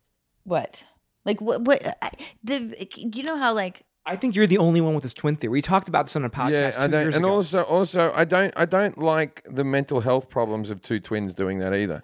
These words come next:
Speaker 1: Okay, well, it's not so much that, but I, I think that the idea of two people that look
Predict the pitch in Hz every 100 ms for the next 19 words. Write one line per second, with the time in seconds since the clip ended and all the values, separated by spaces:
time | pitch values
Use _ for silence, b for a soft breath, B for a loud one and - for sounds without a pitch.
0 | - 285 254 165 - - - 302 269 285
1 | 339 339 285 214 180 - 202 247 - -
2 | 220 277 311 247 - 208 190 214 202 208
3 | 196 - - 208 208 - 196 196 175 165
4 | 165 160